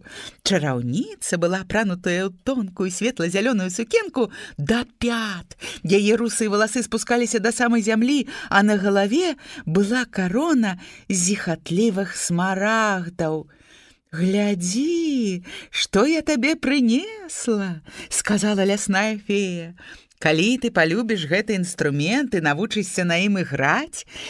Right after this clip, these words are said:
ен загучыць чароўнымі галасамі, будзе саграваць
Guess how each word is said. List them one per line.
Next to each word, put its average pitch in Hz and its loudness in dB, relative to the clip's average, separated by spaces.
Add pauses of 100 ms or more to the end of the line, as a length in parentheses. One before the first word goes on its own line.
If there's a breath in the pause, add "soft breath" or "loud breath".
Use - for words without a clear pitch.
ен 233 6
загучыць 302 2
чароўнымі 330 0
галасамі, 294 -2 (320 loud breath)
будзе 262 4
саграваць 233 -2